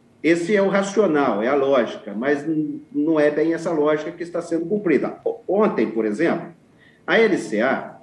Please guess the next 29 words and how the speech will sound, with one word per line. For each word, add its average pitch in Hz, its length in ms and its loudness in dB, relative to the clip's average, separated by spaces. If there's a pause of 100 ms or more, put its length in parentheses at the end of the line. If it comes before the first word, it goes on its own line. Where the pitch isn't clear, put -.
(100)
Letra 147 240 0
de 117 120 -6
Crédito 117 280 -2
ao 107 80 -2
Agronegócio, 101 560 -2 (440)
tá? 104 240 -10 (500)
É, 117 220 2
foi 165 220 4
criada 139 280 6
com 123 180 0
essa 117 200 0
finalidade 104 680 -2
que 107 80 -2
eu 101 80 -2
acabo 95 320 -4
de 127 80 -6
expor, - 600 2 (720)
e 226 520 4 (400)
não 226 300 6
tem 196 240 8
na 160 120 6
lei 165 520 6 (420)
nenhum 233 600 8
de-, 202 240 6
nenhum 190 260 6
dispositivo 185 720 0
que 190 140 -6
fala 185 420 2
que 196 480 -4